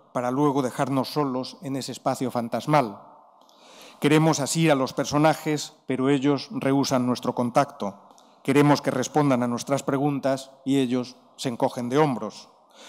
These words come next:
O, si abandonamos el ámbito de la ficción y pasamos a ese otro género que promete amplificar nuestras emociones para volverlas tangibles y para hacernos sentir la ilusión de verlas compartidas,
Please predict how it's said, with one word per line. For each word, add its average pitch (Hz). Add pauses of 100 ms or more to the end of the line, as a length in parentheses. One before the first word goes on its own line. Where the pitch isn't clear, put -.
(280)
O, 165
si 160
abandonamos 147
el 143 (280)
ámbito 156
de 135
la 131
ficción 175
y 127
pasamos 143
a 131
ese 131
otro -
género 131 (520)
que 123
promete 127
amplificar 127
nuestras 127
emociones 123 (240)
para 131
volverlas 131
tangibles 131
y 117
para 120
hacernos 151
sentir 143
la 131
ilusión 127 (260)
de 131
verlas 139
compartidas, 135